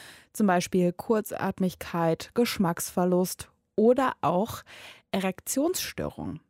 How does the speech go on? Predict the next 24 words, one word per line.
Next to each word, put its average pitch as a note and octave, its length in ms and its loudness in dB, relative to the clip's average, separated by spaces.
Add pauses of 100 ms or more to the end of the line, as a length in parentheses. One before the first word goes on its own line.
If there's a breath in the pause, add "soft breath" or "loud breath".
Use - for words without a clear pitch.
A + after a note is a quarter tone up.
Ja, E3+ 220 2
da - 60 -2
habt - 160 -6
ihr G#3+ 100 -2
richtig A#3 340 -2
gehört. C3 440 -4
covid D4 360 2
neunzehn G#3+ 560 2 (120)
kann C4 360 2
offenbar G3 680 -2
bis F3+ 360 -4
in G3+ 180 0
die G#3 160 -2
Genitalien F3+ 720 -2
wandern. A2+ 380 -4 (420 loud breath)
Was A3 540 -2
ist A3+ 260 0
da G#3 140 2
dran? D#3+ 400 -4
Ist - 240 2
das C#4 180 2
eine G#3 100 2
Urban F#3+ 280 4
Legend? A3+ 520 4